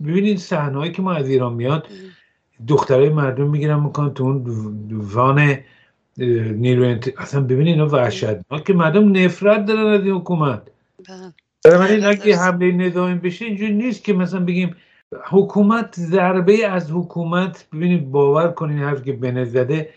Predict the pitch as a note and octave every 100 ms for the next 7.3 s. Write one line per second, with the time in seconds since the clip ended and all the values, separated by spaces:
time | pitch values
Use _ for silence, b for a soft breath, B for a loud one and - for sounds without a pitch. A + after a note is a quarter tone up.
0 | B B B _ C3+ E3 F3+ F3 D3+ C3+
1 | B2 B2 C3+ C#3+ A#2+ G#2+ G#2+ B2 E3 C#3
2 | B2+ B2 C#3+ B2 B2+ G2 - - A2 G#2+
3 | C3 B2+ C3 C3 B2+ A2 A2+ C3 A#2+ -
4 | A#2 C3+ D3 D#3 C3+ C3 B2+ B2+ D3+ D3
5 | - D#3 C#3+ - C#3+ C3+ B2 D#3 D#3 D#3+
6 | C#3+ B2+ A2 F#2 F#2 - - _ - F#3+
7 | F#3 F#3